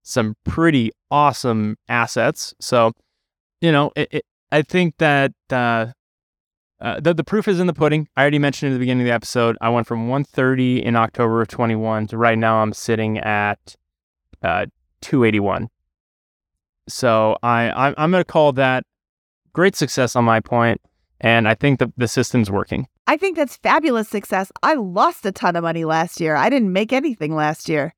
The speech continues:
Speaker 1: Oh, don't worry. I lost money too. It's just <laughs> some of the gains worked out in my favor. And th-, another no-, note to, you know, potential investors, hey, by the way, Oklahoma has yet to see some of these di-,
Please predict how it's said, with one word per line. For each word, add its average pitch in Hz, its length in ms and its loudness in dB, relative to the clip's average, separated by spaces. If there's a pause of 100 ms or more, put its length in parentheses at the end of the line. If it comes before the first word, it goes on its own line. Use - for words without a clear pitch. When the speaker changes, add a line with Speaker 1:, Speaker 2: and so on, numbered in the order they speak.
(140)
Speaker 1:
Oh, 147 160 0
don't 170 240 2
worry. 160 240 4
I 139 60 4
lost 170 240 2
money 151 200 0
too. 147 280 0
It's 104 120 -6
just 151 300 -4
<laughs> - 80 -20
some 202 220 0
of - 20 0
the 160 80 2
gains 147 320 0
worked 139 220 -2
out 143 120 -2
in 139 60 -2
my 120 160 0
favor. 117 380 -4
And 120 400 -6 (500)
th-, 147 180 -4 (180)
another 190 260 2
no-, 220 200 2
note 170 400 0
to, 120 240 -4
you 135 80 -4
know, 131 240 -2
potential 170 320 -2
investors, 180 580 0
hey, 165 180 0
by 139 180 0
the 175 100 -4
way, 196 360 0 (1200)
Oklahoma 190 560 0
has 151 200 0
yet 135 220 2
to - 80 -10
see 196 240 -2
some 180 280 0
of 160 100 0
these 151 280 0
di-, 151 100 -8